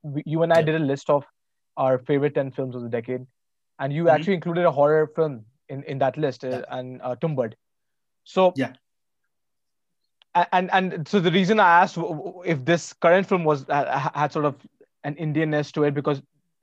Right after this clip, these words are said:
Speaker 1: because Tumbad really did. Like, that film had a very strong sense of,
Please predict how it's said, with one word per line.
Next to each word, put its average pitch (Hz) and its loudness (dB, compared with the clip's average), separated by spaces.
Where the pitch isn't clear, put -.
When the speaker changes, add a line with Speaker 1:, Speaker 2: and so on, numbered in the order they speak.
Speaker 1:
because 165 -4
Tumbad 175 2
really 143 2
did. 131 0
Like, 135 -8
that 165 2
film 190 -2
had 143 -2
a 151 -4
very 160 0
strong 165 -2
sense 151 -8
of, 143 -6